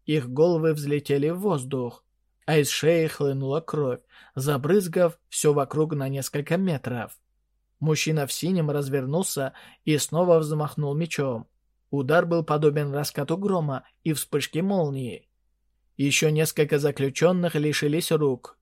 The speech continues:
и кровь хлынула из их ран. С криками они упали на землю. Его яростные атаки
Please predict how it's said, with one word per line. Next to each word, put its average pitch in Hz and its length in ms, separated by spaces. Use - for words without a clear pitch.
и 143 160
кровь 156 320
хлынула 160 500
из 143 320
их 147 160
ран. 143 460
С - 80
криками 175 540
они 147 200
упали 143 340
на 170 140
землю. 143 600
Его 147 260
яростные 147 520
атаки 143 680